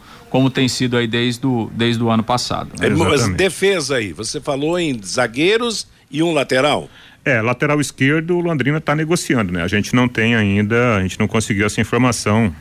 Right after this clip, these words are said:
Speaker 3: se o Londrina já contratou, se já se acertou verbalmente ou não. Mas zagueiros, Da Silva, vinte e um anos, revelado pelo Goiás, foi titular do Goiás no ano passado até a metade do ano. Aí ele machucou o joelho,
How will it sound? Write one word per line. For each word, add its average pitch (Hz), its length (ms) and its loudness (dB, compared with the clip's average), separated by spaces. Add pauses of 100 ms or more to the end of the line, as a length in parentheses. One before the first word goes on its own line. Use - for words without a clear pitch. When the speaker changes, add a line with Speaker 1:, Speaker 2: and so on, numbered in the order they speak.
(120)
Speaker 3:
se - 180 -4
o 104 40 2
Londrina 101 300 2
já 104 120 0
contratou, 104 800 0
se 98 200 -4
já 98 240 0
se - 160 -4
acertou 98 480 0
verbalmente 98 680 2
ou 143 160 2
não. 82 240 0 (320)
Mas 120 400 0
zagueiros, 107 720 -2 (320)
Da 131 240 0
Silva, 190 680 0 (220)
vinte 117 420 0
e 160 60 0
um 117 140 4
anos, 139 240 2
revelado 110 400 0
pelo 107 200 -2
Goiás, 98 480 2
foi 110 120 0
titular 107 460 0
do 107 80 -2
Goiás 98 540 0 (380)
no 107 120 0
ano 107 140 2
passado 107 400 0
até 110 120 -2
a 113 80 2
metade 107 380 0
do 95 160 2
ano. 127 280 0 (360)
Aí 113 140 2
ele 120 100 0
machucou 123 500 0
o 123 40 2
joelho, 110 600 0